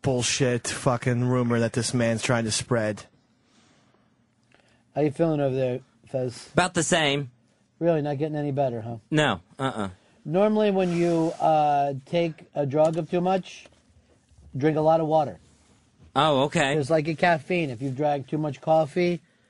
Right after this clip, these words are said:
Speaker 2: a lot of water into the body. How much have you drank water-wise?
Speaker 3: Um, I had a cup before the show, and I haven't even touched this one, really. Just a couple sips.
Speaker 2: Drink eight glasses of water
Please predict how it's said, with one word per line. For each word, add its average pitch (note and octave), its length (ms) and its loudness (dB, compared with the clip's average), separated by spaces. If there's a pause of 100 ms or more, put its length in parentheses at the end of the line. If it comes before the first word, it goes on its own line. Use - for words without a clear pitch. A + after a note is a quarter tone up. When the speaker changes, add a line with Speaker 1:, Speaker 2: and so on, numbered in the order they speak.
(840)
Speaker 2:
a C#3 40 -10
lot D3+ 220 4
of D#3 60 0
water D3 280 2
into A#2 140 -6
the G#2+ 60 -10
body. F#2 320 -14
How C#3 80 -4
much D3 200 -4
have C#3+ 120 -4
you C#3 60 -4
drank C#3+ 240 -4
water-wise? B2+ 720 -6 (100)
Speaker 3:
Um, D#3+ 400 2
I D3+ 140 2
had D#3 180 0
a D3 100 2
cup F#3 240 -2
before E3+ 320 0
the E3+ 120 0
show, E3 540 2
and C#3 300 4
I C3 260 4
haven't C3 220 -2
even B2 280 0
touched C3 260 -2
this A#2 220 -2
one, G#2+ 180 0
really. G#2+ 380 4
Just G#2+ 220 -10
a - 20 -16
couple G#2+ 240 -2
sips. - 520 -2 (160)
Speaker 2:
Drink D#3 320 4
eight D#3 200 0
glasses D#3 420 -4
of D3+ 80 -10
water D#3 520 -4